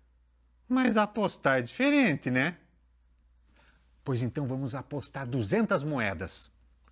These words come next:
exclamou o fazendeiro. "Olha, se a Maria não brigar com você,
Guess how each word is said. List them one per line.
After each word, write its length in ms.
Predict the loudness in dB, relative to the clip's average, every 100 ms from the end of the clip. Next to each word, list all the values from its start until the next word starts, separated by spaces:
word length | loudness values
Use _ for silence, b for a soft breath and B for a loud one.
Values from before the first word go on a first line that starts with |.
| -12
exclamou 500 | -10 -6 -6 -4 -6
o 40 |
fazendeiro. 640 | -6 -8 -6 -6 -8 -12 _ _ _ _ _ _ b b b b b b b b b b b
"Olha, 340 | 2 2 2 -8
se 180 | -14 -4
a 100 | -2
Maria 460 | 0 0 0 0 0
não 280 | 2 2 2
brigar 320 | 2 0 -2
com 140 | -2
você, 480 | -8 -6 -8 -6 -8